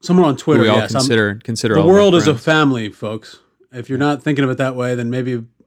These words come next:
Speaker 1: let's talk to you about something else. Maybe we should be
Speaker 2: Let's
Speaker 1: having a
Speaker 2: take a
Speaker 1: different conversation.
Speaker 2: take a hard
Speaker 1: Oh, I
Speaker 2: look at
Speaker 1: wanted to,
Speaker 2: yourself.
Speaker 1: uh, I was jamming this in my, uh, in my rear. <laughs> I was jamming this in my rear end earlier. Um, <laughs> um,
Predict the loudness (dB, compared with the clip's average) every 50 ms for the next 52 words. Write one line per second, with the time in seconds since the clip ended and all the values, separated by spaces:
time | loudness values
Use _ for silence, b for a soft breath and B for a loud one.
0 | _ _ _ -16 -16 -10 _ -6 -6 -6 -6 -8 -4 -2 -2 -2 -2 -4 -8 _
1 | _ _ _ -8 -8 -8 -6 -6 -8 -6 -6 -8 -6 -6 -8 -8 -10 -18 -18 -16
2 | -14 -14 -14 -10 -8 -6 -6 -6 -6 -10 -12 -10 -10 -10 -10 -10 -10 -10 -10 -10
3 | -10 -14 -18 _ _ _ _ _ _ _ _ _ -14 -10 -2 0 0 2 2 2
4 | 2 2 2 2 2 2 2 4 2 2 2 2 0 -2 -4 _ _ _ _ _
5 | _ _ _ _ _ _ _ 0 0 0 2 2 4 4 6 4 4 4 4 2
6 | 2 2 2 2 2 2 0 -2 -2 -2 -2 -2 -2 -4 -6 -8 _ _ -10 -8
7 | -6 -6 -4 -4 -4 -4 -6 -6 -8 -12 -4 -4 -4 -2 -2 -2 -2 -4 -6 _
8 | -12 -12 -12 -10 -8 -2 0 0 0 0 -2 -4 -6 -4 0 2 2 0 0 0
9 | 0 0 0 0 0 0 0 0 0 0 -2 -2 -2 -4 -2 -2 -4 -4 -6 B
10 | B B B -16 -16 -16 B B 0 2 4 4 2 2 0 -2 -4 -4 -4 2
11 | 2 2 2 2 0 0 2 4 4 2 2 2 0 -2 -2 -2 -4 -4 -14 -14
12 | -12 -12 -12 -14 -16 -18 _ _ _ _ -4 -2 -2 -2 -2 -2 0 2 2 2
13 | 0 -2 -6